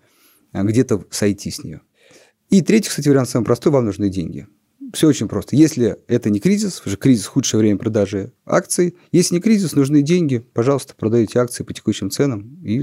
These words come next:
забираете деньги. Облигации, в принципе, надо выбирать на тот срок, на который желательно, что вы их продавать не будете. То есть из них не надо выходить. То есть грамотный вопрос должен быть для себя, на какой срок я готов вложить деньги.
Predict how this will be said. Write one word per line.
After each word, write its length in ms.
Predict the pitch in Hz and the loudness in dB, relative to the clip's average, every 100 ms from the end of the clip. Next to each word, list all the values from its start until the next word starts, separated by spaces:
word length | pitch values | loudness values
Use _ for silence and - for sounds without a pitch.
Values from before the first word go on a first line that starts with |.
| 123 | -4
забираете 520 | 104 87 98 107 - _ - | -6 -4 -4 -4 -8 _ -12
деньги. 320 | - 107 _ _ _ _ _ _ _ | -12 -14 _ _ _ _ _ _ _
Облигации, 800 | 113 123 151 190 - 131 120 98 | 0 2 4 2 2 2 4 2
в 100 | - | 0
принципе, 400 | 147 147 - 117 | 0 0 2 2
надо 180 | 113 113 | 4 2
выбирать 400 | 110 123 117 - | 2 2 2 2
на 100 | 110 | -2
тот 140 | 117 | -2
срок, 300 | - 196 - | 0 -2 -2
на 60 | - | -4
который 360 | 104 135 117 | 0 2 2
желательно, 400 | 104 113 139 - | 4 2 2 0
что 220 | 101 - 107 | -4 0 2
вы 80 | |
их 60 | 110 | 2
продавать 420 | - 98 110 95 | 0 2 2 2
не 80 | 101 | -2
будете. 320 | 92 85 - | -2 -4 -8
То 80 | - | -6
есть 140 | 95 117 | -2 2
из 240 | 117 117 | 4 4
них 260 | 151 156 - | 4 2 2
не 140 | 120 | 4
надо 260 | 127 113 98 | 4 2 0
выходить. 560 | 98 101 90 92 - _ _ - - - - | -2 -4 -4 -10 -18 _ _ -20 -20 -20 -8
То 60 | |
есть 120 | 95 | -6
грамотный 480 | 101 127 135 113 - | 0 4 4 4 2
вопрос 280 | 123 208 196 | 4 4 4
должен 340 | 139 120 117 | 4 4 2
быть 140 | 107 98 | 2 2
для 140 | 104 | 0
себя, 260 | 107 107 98 | 0 0 2
на 100 | 101 | 2
какой 240 | 117 127 | 0 0
срок 180 | 151 143 | 2 0
я 80 | 113 | 0
готов 400 | 117 123 131 - | 0 2 2 2
вложить 280 | 101 101 104 | 0 2 2
деньги. 380 | 165 208 139 | 4 4 4